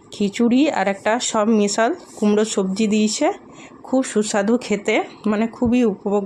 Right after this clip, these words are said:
করলাম। আর এখানে সাথে বোঁদে, চাটনি, পায়েস এগুলো দিয়েছে। আর দেখো পরিবেশন করার জ-, যারা পরিবেশন করে তাদেরকে নিয়ে আসা হয়েছে। তো এটা হচ্ছে সেই জায়গাটা ভোলেনাথের পুকুর,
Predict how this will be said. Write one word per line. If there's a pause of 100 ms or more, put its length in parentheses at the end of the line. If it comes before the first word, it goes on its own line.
করলাম। (920)
আর
এখানে
সাথে
বোঁদে, (240)
চাটনি, (120)
পায়েস (100)
এগুলো
দিয়েছে। (680)
আর (120)
দেখো (400)
পরিবেশন
করার
জ-, (760)
যারা (120)
পরিবেশন
করে (160)
তাদেরকে
নিয়ে
আসা
হয়েছে। (200)
তো (280)
এটা (100)
হচ্ছে (540)
সেই
জায়গাটা (120)
ভোলেনাথের
পুকুর,